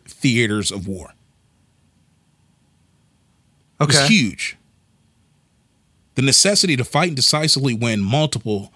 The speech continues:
Speaker 1: simultaneous major theater wars, which would explain why you would go to an Afghanistan and in Iraq at the same time. Why we would
Speaker 2: Okay.
Speaker 1: be fighting a two, a two,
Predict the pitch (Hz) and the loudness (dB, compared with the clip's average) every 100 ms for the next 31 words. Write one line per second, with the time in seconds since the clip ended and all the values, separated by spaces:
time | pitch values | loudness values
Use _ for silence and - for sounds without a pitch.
0 | _ - 147 147 147 127 - 135 117 104 | _ 0 2 2 2 0 0 0 0 -2
1 | - 113 120 123 123 123 113 127 113 104 | -4 -2 0 2 0 -2 -4 -2 -2 -2
2 | 101 95 92 - - - _ _ _ _ | -2 -4 -6 -8 -10 -10 _ _ _ _
3 | _ _ _ _ _ _ - 170 - 170 | _ _ _ _ _ _ 2 2 4 2
4 | 147 - - 196 190 131 107 101 - 107 | 2 0 0 2 4 2 0 -4 -8 -4
5 | 117 127 139 135 135 113 143 127 120 107 | 2 2 2 2 0 -2 -2 0 -2 -2
6 | - 113 107 107 - _ 107 101 95 98 | -2 0 0 -2 -6 _ -6 -6 -4 -4
7 | 87 - - 180 233 117 - 98 90 90 | -6 -8 -2 -2 0 0 0 -2 -8 -12
8 | - _ _ _ - 160 165 139 127 110 | -16 _ _ _ 0 2 2 2 2 0
9 | 120 123 113 107 98 113 98 - 101 85 | -2 -2 -4 -6 -6 -6 -6 -6 -8 -12
10 | - _ _ _ _ _ _ _ _ 110 | -20 _ _ _ _ _ _ _ _ 0
11 | 120 139 135 135 139 175 180 147 127 117 | 2 4 2 2 2 4 4 4 4 0
12 | - - 143 135 127 131 _ 120 113 - | -4 -2 0 2 0 -4 _ -6 -4 -6
13 | - 165 156 156 151 | -4 -2 0 0 -2